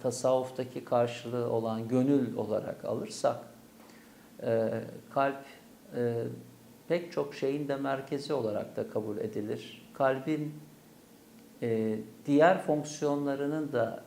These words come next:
e, hatırlamasını sağlayan, e, hissetmesini sağlayan bir, e, arınma ayı gibi düşünmek lazım, e, oruç ayını. E, çünkü tasavvuf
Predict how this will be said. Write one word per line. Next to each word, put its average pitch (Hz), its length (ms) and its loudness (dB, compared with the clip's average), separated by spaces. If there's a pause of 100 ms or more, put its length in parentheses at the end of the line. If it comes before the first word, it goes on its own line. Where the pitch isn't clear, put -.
e, 120 40 -6
hatırlamasını 127 1160 0
sağlayan, 110 760 0 (460)
e, 117 300 -2 (600)
hissetmesini 120 880 0
sağlayan 113 840 2 (280)
bir, 113 420 -4 (600)
e, 117 280 0
arınma 143 480 4
ayı 107 320 -2
gibi 117 300 -10 (180)
düşünmek 110 600 -8
lazım, 110 420 -6 (460)
e, 117 40 -4
oruç 107 520 -4
ayını. 107 440 -4 (1040)
E, 110 380 2 (140)
çünkü 151 460 -2 (440)
tasavvuf 139 680 0